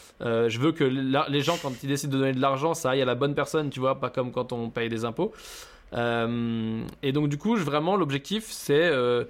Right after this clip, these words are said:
c'était de pas vendre à ma communauté, mais je me suis dit, c'est quand même super égoïste de travailler autant de temps sur un truc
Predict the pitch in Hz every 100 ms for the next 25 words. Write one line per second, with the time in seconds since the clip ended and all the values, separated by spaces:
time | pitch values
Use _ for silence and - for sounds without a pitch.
0 | - - - - 160 151 117 170 151 175
1 | 143 127 135 143 139 127 226 220 139 135
2 | 139 151 226 151 139 135 - 196 196 151
3 | 170 - - - 135 139 165 160 160 170
4 | 170 208 208 160 143 143 175 -